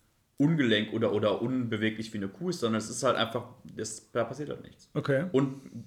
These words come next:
Speaker 1: ist ein guter Vergleich mit Ahsoka Tano, finde ich nämlich.
Speaker 2: Ja.
Speaker 1: Weil Ahsoka entwickelt sowohl, also man sieht es ja
Speaker 2: Ja.
Speaker 1: offensichtlich, dass sie sowohl ihren Kampfstil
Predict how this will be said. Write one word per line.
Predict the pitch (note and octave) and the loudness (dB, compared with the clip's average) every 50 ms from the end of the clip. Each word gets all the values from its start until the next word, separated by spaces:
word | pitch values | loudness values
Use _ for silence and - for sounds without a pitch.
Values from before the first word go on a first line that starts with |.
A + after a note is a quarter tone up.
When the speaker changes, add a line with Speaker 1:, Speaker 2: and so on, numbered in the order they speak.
| - | -12
Speaker 1:
ist | G2+ G#2 A#2+ | -12 -8 -8
ein | B2 A#2 | -8 -6
guter | - A3 - - C#3+ | -6 -6 -4 -4 -4
Vergleich | C3+ - B2+ B2+ B2+ B2 B2 C3+ - - | -2 -2 -2 0 2 4 4 4 2 0
mit | C3 A#2+ G2+ | -2 -2 -2
Ahsoka | A2 G#2+ - B2 A2+ - A2 G2+ | -2 -2 -2 -4 -2 0 -2 -2
Tano, | - - G3+ C#4 G3 B2+ | -2 -2 -2 0 0 0
finde | A2 - - G2+ G2 G2 | 0 0 -2 -2 -2 -4
ich | F#2+ - | -4 -2
nämlich. | G#2 G2 G2 G2+ A#2+ E3 F#3 | -2 -2 0 0 0 0 0
Speaker 2:
Ja. | C3 C3+ B2 A2+ A#2 C3+ D#3+ - - - - _ _ - | 2 2 2 2 0 -4 -8 -12 -16 -20 -20 _ _ 2
Speaker 1:
Weil | A2+ A2+ A2+ A2 A2 G#2+ A2 - - - - _ _ _ _ _ _ _ _ | 6 8 8 8 8 6 2 -4 -14 -20 -20 _ _ _ _ _ _ _ _
Ahsoka | - A2 - - - F#3 F#3+ F#3+ D3+ C3 G#2+ | -2 -2 0 2 2 2 4 4 6 4 4
entwickelt | A#2 A2+ A2 A#2+ A2+ - A#2 G#2+ G#2+ | 4 4 0 -2 2 2 2 2 2
sowohl, | - A#2 G#2 G#2 A2+ B2+ D3 D3 A2+ - - - - _ _ _ _ _ | 0 -4 -4 0 2 4 4 4 2 0 -6 -16 -20 _ _ _ _ _
also | - G#2 F#2+ G2+ | -4 -4 -4 -4
man | G2 F#2+ G2 G2 | -4 -6 -6 -6
sieht | G2 A2+ D3 F#3+ A3 A3 | -4 -2 -2 -2 -2 -2
es | A2 F#2 - - | -4 -6 -6 -6
ja | F#2 E2 E2 F#2 G#2 A2+ - C#3+ | -6 -4 -2 -2 -4 -2 -2 0
Speaker 2:
Ja. | C#3+ C#3 B2+ | 0 2 2
Speaker 1:
offensichtlich, | A#2+ G#2+ G#2 G#2 G2 - - B2+ A#2 | 0 -2 -4 -6 -8 -8 -8 -8 -6
dass | - A2 G2+ - | -4 -6 -6 -6
sie | - A2 G2+ - | -6 -8 -8 -8
sowohl | G#2 G#2+ G#2 A2+ B2 B2 | -8 -6 -2 0 2 4
ihren | A2+ G#2+ G#2 G#2 - | 4 2 2 0 -4
Kampfstil | - - D#3+ F3 - - - - E3+ F3+ G3 G#3 G#3+ A3 - | -6 -6 -8 -8 -8 -10 -10 -8 -4 -2 0 0 0 -2 -6